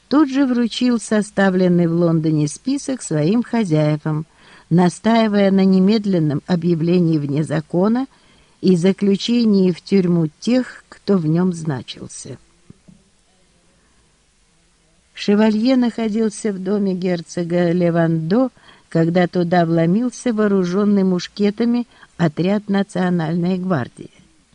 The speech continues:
Вся семья сидела в гостиной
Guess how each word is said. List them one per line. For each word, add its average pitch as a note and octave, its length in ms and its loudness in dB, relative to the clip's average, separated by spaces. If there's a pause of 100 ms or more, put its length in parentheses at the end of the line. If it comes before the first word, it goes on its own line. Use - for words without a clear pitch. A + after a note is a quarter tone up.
(760)
Вся D4 300 0
семья C#4 420 0
сидела A#3 480 0
в G#3+ 80 -6
гостиной F3+ 840 0